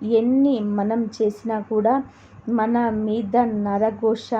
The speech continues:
నరదృష్టి ఉన్నప్పుడు కూడా, అవి ఏవైనా కానీ నల్లరాళ్ళు సైతం పగిలిపోతాయి అన్న మాట అనేది చాలా వాస్తవం.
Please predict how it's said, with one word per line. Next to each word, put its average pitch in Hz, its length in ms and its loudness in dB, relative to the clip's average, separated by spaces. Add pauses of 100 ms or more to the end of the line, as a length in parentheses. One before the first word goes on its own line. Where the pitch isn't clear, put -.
(140)
నరదృష్టి 208 840 -2
ఉన్నప్పుడు 208 540 -2
కూడా, 208 300 0 (580)
అవి 220 220 0 (280)
ఏవైనా 220 560 4
కానీ 208 380 0 (480)
నల్లరాళ్ళు 214 880 4
సైతం 208 540 0
పగిలిపోతాయి 208 1000 0 (180)
అన్న 202 380 -2
మాట 202 360 -2
అనేది 196 440 0 (560)
చాలా 233 460 4 (260)
వాస్తవం. 202 540 -2